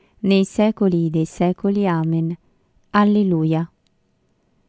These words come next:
Glorioso e potente Signore, che alterni i ritmi del tempo,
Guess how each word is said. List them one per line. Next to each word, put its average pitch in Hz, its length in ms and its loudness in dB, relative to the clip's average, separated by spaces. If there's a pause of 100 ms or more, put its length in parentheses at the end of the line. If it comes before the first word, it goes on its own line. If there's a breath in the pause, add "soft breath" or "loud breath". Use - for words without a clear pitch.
(320)
Glorioso 233 760 4
e 170 120 6
potente 185 600 0
Signore, 170 720 0 (340)
che 190 140 0
alterni 185 680 2
i 165 40 2
ritmi 170 480 0
del 165 300 -2
tempo, 175 600 -2